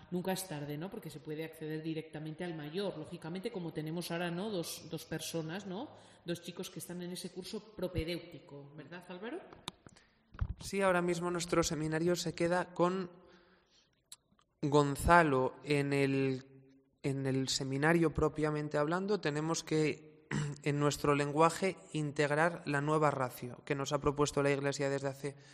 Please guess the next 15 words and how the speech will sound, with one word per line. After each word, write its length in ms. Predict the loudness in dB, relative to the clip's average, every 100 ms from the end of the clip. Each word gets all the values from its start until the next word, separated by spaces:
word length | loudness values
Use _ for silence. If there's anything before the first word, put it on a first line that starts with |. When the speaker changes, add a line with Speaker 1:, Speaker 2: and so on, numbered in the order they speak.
| -20 -20 _ _ -6
Speaker 2:
dos 280 | -2 0 2
años, 460 | 2 0 -4 -8 -6
tres, 320 | -2 -2 -4
no 160 | -8
sé 140 | -8 -8
si 420 | -6 -6 -6 -8 -6
dos 260 | -6 -4
o 60 | -6
tres 280 | -6 -6 -4
años, 340 | -4 -4 -6 -14 -20 -20 _
la 120 | -6 -2
ratio 340 | -2 -2 -2
para 200 | -2 -2
los 160 | -2 -2
seminarios, 720 | -2 -2 0 0 -2 -4